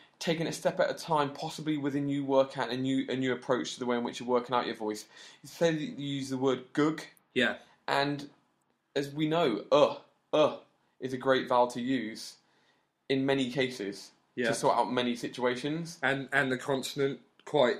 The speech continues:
Speaker 2: a stable one, helps to, helps people to kind of bring their vocal cords together easier during the break.
Speaker 1: So it's not a bad shout, really, that one.
Speaker 2: It's not a bad shout, but th-, I think, I think as we've, have we, we both, uh,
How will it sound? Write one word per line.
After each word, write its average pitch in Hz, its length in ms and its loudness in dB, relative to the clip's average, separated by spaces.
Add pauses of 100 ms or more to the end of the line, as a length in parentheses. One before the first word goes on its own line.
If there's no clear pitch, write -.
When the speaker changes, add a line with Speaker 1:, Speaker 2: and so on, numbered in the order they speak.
(100)
Speaker 2:
a 107 80 -10
stable 135 720 0
one, 135 360 0
helps 135 380 -2
to, 127 120 -10 (120)
helps 143 240 -2
people 127 320 -6
to 120 120 -8
kind 117 240 -4
of 110 140 -4 (160)
bring 120 160 0
their 110 100 -4
vocal 110 260 -6
cords 113 220 -10
together 107 520 -2 (840)
easier 123 480 2
during 113 320 0
the 107 60 -6
break. 123 540 0 (320)
Speaker 1:
So - 100 -8
it's 131 80 -8
not 117 140 2
a - 20 -10
bad 135 200 4
shout, 127 300 0
really, 113 180 -2
that 120 160 4
one. 143 220 0 (120)
Speaker 2:
It's 127 200 -4
not 185 200 6
a - 20 2
bad 123 300 2
shout, 131 440 2 (120)
but - 320 6
th-, 160 120 0
I 160 60 4
think, 180 260 2
I 175 60 4
think 170 380 0
as 147 120 -4
we've, 139 300 -2 (100)
have 131 160 -2
we, 127 240 2 (320)
we 123 120 0
both, 127 420 0
uh, 113 500 2